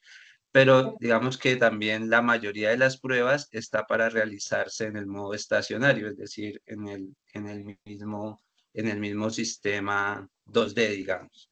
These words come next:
¿sí? Con el, con el tubo fijo. Hay algunas pruebas específicas para la tomo que, eh, complementan, pero realmente la mayoría de las pruebas está para realizarse,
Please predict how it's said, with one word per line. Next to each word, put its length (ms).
¿sí? 160
Con 220
el, 280
con 200
el 160
tubo 280
fijo. 320
Hay 160
algunas 400
pruebas 300
específicas 720
para 200
la 160
tomo 480
que, 440
eh, 340
complementan, 840
pero 220
realmente 460
la 120
mayoría 360
de 80
las 160
pruebas 260
está 220
para 200
realizarse, 920